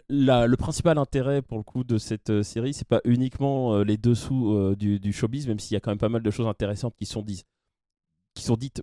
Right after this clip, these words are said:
pardon, dessus, euh, notamment la partie, euh, la mainmise totale, en fait, euh, des agences et des agents,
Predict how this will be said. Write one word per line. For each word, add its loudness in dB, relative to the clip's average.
pardon, -4
dessus, 0
euh, 8
notamment 2
la 2
partie, -4
euh, 2
la 2
mainmise 4
totale, 4
en 2
fait, -2
euh, 4
des 2
agences 2
et -2
des -4
agents, -2